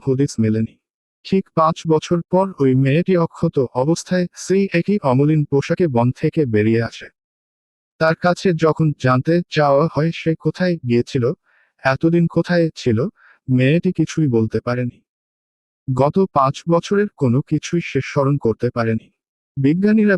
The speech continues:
পরীক্ষা করে দেখেছেন, এই বনে অস্বাভাবিক মাত্রায় তেজস্ক্রিয় বিকিরণ, মাইক্রোওয়েভ বিকিরণ ও ইনফ্রারেড বিকিরণ হয়ে থাকে। এছাড়াও এখানে চুম্বকীয় ও তড়িৎচুম্বকীয় ক্ষেত্রের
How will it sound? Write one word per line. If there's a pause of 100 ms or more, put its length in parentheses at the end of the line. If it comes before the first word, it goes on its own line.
পরীক্ষা (100)
করে (100)
দেখেছেন, (640)
এই (100)
বনে (140)
অস্বাভাবিক (120)
মাত্রায় (240)
তেজস্ক্রিয়
বিকিরণ, (420)
মাইক্রোওয়েভ (120)
বিকিরণ (360)
ও (160)
ইনফ্রারেড (140)
বিকিরণ (120)
হয়ে
থাকে। (920)
এছাড়াও (220)
এখানে (160)
চুম্বকীয় (480)
ও (140)
তড়িৎচুম্বকীয় (380)
ক্ষেত্রের